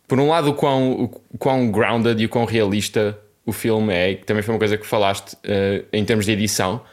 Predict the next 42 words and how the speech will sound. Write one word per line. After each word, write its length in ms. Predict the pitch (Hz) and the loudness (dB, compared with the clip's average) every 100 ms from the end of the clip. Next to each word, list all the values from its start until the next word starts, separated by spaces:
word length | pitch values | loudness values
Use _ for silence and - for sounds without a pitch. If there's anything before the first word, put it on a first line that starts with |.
| - _ _ | -20 _ _
Tipo, 140 | 110 | -2
o 40 | 117 | 0
filme 240 | 147 147 | 0 0
se-, 180 | - - _ - - | -2 -8 _ -20 -10
segura 420 | - 117 135 143 | -6 0 2 4
os 100 | 131 | 2
planos 300 | - 120 120 | 0 0 2
durante 260 | 120 113 | 0 2
imenso 340 | 123 127 123 - | 0 2 0 -2
tempo. 260 | 92 80 - _ _ _ _ _ - | -4 -4 -12 _ _ _ _ _ -4
Tens 440 | - 131 120 - - | 0 0 0 -4 -4
long 260 | 123 131 139 | 0 2 2
takes 320 | - 135 - | 2 0 0
por 140 | - | -4
toda 260 | 120 127 123 | 0 2 2
a 40 | |
parte, 300 | 120 101 101 | 2 -2 -2
que 80 | - | -2
nem, 280 | 113 127 123 120 | 0 0 0 0
nem 200 | 123 120 | 0 0
te 200 | - - | -6 -4
tocas 420 | - 104 - 117 117 | 0 0 0 -2 -2
que 100 | 113 | -4
aquilo 180 | 113 | -2
são 180 | 110 113 | -2 0
long 140 | 101 98 | 0 0
takes 260 | 107 95 | -4 -4
na 80 | 101 | -2
altura, 500 | 95 92 - 87 101 - _ - - _ _ | -2 -2 -4 -4 -4 -6 _ -20 -20 _ _
mas 360 | 110 120 123 - | 0 2 2 -2
que, 360 | - 127 123 | -2 0 0
que 180 | - - | 0 -2
acrescentam 640 | 127 - - 151 139 127 107 110 | 0 0 0 2 2 0 -2 -2
uma 420 | 123 120 120 113 | 0 2 2 0
camada 340 | 113 117 120 104 | 0 0 2 2
de 80 | |
naturalidade 640 | 113 117 120 113 113 107 107 | 2 2 2 2 4 2 0
e 40 | |
só 200 | - 113 | 0 0
de, 460 | 107 101 110 107 101 - - - _ _ - | 0 -2 -2 -2 -4 -10 -20 -20 _ _ -14
de 160 | 120 123 | -4 -2
realismo 840 | - 135 135 143 117 120 113 104 | 0 2 2 0 0 0 -2 -6